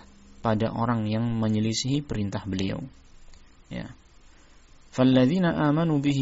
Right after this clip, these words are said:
وَعَزَّرُوهُ وَنَصَرُوهُ وَاتَّبَعُوا النُّورَ الَّذِي أُنْزِلَ مَعَهُ أُولَئِكَ هُمُ الْمُفْلِحُونَ.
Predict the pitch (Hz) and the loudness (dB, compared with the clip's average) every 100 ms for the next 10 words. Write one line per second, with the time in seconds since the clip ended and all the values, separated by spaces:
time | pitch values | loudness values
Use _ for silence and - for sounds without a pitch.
0 | 131 127 131 113 113 123 151 131 117 117 | 2 2 2 0 0 0 0 0 2 0
1 | 110 - 110 107 147 135 113 104 - - | 0 -2 -2 0 0 0 -2 -4 -6 -4
2 | 135 123 110 113 110 131 127 110 110 123 | -2 -2 -2 -2 -2 -2 -2 -4 -2 -2
3 | 113 - 143 127 107 107 104 123 131 135 | -2 -2 0 0 0 -2 0 0 0 0
4 | 147 156 - - - - - - - 117 | 0 -2 -6 -18 -20 -20 -20 -20 -8 -2
5 | 113 120 92 104 104 107 113 104 98 - | 0 0 -2 -4 -6 -4 -4 -4 -8 -10
6 | - 101 | -6 -4